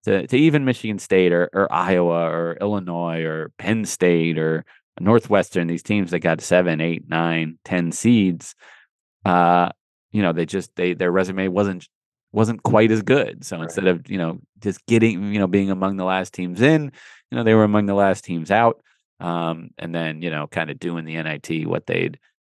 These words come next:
Speaker 1: what they'd done all year. I don't think motivation was a question, at least for those guys who are on the court. Um, but, you know, again, just, you know, <laughs> just something that had happened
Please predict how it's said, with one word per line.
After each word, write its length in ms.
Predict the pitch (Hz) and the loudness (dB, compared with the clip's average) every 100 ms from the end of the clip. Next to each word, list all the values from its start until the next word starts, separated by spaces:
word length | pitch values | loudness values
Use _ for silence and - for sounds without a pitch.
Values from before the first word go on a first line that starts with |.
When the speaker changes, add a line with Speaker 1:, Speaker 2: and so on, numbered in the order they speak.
| - | -8
Speaker 1:
what 180 | - | -2
they'd 180 | - 80 | 2 2
done 240 | 76 76 - | 2 -2 0
all 240 | 78 78 | 0 2
year. 220 | 78 76 | 2 0
I 60 | 82 | 0
don't 160 | 80 | -4
think 180 | - 85 | -8 -4
motivation 580 | 92 92 87 95 - 104 | 2 2 4 4 2 0
was 160 | 101 92 | 0 -2
a 60 | |
question, 480 | - 113 - 143 160 - | 0 0 2 -2 -4 -6
at 100 | 78 | -6
least 160 | 78 | -4
for 100 | 85 | -2
those 200 | 78 78 | 0 0
guys 260 | - 82 80 | 0 0 0
who 80 | 82 | 0
are 80 | |
on 140 | 80 82 | -2 -4
the 80 | - | -6
court. 420 | - 120 127 _ _ _ _ | 2 4 4 _ _ _ _
Um, 360 | 80 80 78 76 | -6 -4 -4 0
but, 280 | 82 76 - _ _ _ _ _ _ _ | 2 2 0 _ _ _ _ _ _ _
you 60 | 90 | -10
know, 160 | 71 69 | -6 -4
again, 340 | 87 80 65 | -4 -4 -6
just, 320 | - 80 - - _ _ - | -10 -10 -10 -16 _ _ -12
you 60 | |
know, 120 | - - _ - | -12 -14 _ -20
<laughs> 280 | - - - | -16 -16 -14
just 220 | 90 - | -14 -12
something 300 | - - 87 | -10 -8 -6
that 120 | 80 76 | -4 -4
had 100 | 73 | -2
happened 420 | 80 82 80 | -2 0 -4